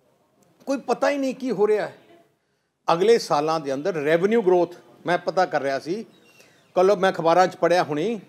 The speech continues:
ਇਹਨਾਂ ਦਾ target ਸੀ ਨੱਬੇ ਹਜ਼ਾਰ ਕਰੋੜ, ਪਿਛਲਾ budget ਜੋ ਪੇਸ਼ ਕੀਤਾ ਸੀ ਕਿ ਨੱਬੇ ਹਜ਼ਾਰ ਕਰੋੜ ਦੀ ਆਮਦਨ ਆਊਗੀ ਸਾਨੂੰ ਸਾਲ 'ਚ, ਸਾਰੀ center ਤੋਂ ਲੈ ਕੇ ਮਿਲਾ ਕੇ। ਅੱਜ ਤਿੰਨ ਮਹੀਨੇ ਰਹਿ ਗਏ, ਸੱਠ ਹਜ਼ਾਰ ਕਰੋੜ ਵੀ ਨਹੀਂ ਪਹੁੰਚੀ।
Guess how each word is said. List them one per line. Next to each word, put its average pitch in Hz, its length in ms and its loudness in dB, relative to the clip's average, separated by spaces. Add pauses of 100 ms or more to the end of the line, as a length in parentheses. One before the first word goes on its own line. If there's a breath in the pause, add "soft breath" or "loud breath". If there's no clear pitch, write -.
(520)
ਇਹਨਾਂ 226 300 4
ਦਾ 226 120 6
target 190 520 2
ਸੀ 240 240 -6
ਨੱਬੇ 180 480 2
ਹਜ਼ਾਰ 175 340 2
ਕਰੋੜ, 175 260 -2
ਪਿਛਲਾ 185 300 -2
budget 160 300 0
ਜੋ 196 120 0
ਪੇਸ਼ 180 240 -2
ਕੀਤਾ 180 240 -2
ਸੀ 226 120 -6 (300 soft breath)
ਕਿ 240 100 -4
ਨੱਬੇ 180 400 4
ਹਜ਼ਾਰ 196 300 2
ਕਰੋੜ 202 260 2
ਦੀ 214 120 -4
ਆਮਦਨ 208 360 0
ਆਊਗੀ 220 240 0
ਸਾਨੂੰ 214 220 -2
ਸਾਲ 196 240 2
'ਚ, - 80 -10 (280)
ਸਾਰੀ 311 400 0 (460)
center 208 300 2
ਤੋਂ 202 100 -2
ਲੈ 196 80 2
ਕੇ 165 60 -6
ਮਿਲਾ 170 200 0
ਕੇ। 143 200 -8 (720)
ਅੱਜ 165 200 -4
ਤਿੰਨ 185 180 -2
ਮਹੀਨੇ 170 240 -4
ਰਹਿ 135 80 -6
ਗਏ, 202 140 -4
ਸੱਠ - 360 -4
ਹਜ਼ਾਰ 185 220 -2
ਕਰੋੜ 143 280 -6
ਵੀ 139 100 -10
ਨਹੀਂ 131 100 -10
ਪਹੁੰਚੀ। 147 360 -14